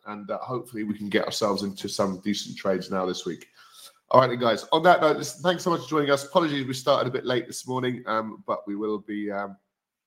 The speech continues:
we'll be back, of course, tomorrow morning as, as normal. And if you are interested in learning how to trade the financial markets, feel free to join us.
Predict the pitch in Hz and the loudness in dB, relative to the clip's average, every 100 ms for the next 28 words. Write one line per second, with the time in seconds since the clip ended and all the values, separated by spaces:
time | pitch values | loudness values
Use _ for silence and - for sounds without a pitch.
0 | _ _ _ _ 107 104 120 117 113 110 | _ _ _ _ -6 -4 -4 -4 -8 -6
1 | 107 - 101 104 104 110 104 101 - _ | -8 -8 -6 -4 -2 -2 -2 -8 -18 _
2 | - 117 120 - 117 113 - 123 127 127 | -6 -4 -4 -6 -2 -2 -2 -2 0 0
3 | 131 131 - _ - 127 135 160 156 151 | -2 -2 -12 _ -2 -2 2 6 6 6
4 | 147 - 135 135 139 131 127 - 143 123 | -2 -6 -2 2 2 2 -2 -2 -2 -2
5 | 131 123 120 123 113 - - - 135 127 | -2 -4 -4 -2 -2 -4 -16 -4 -2 0
6 | 127 113 101 123 120 120 - | -4 -6 -2 0 2 0 -4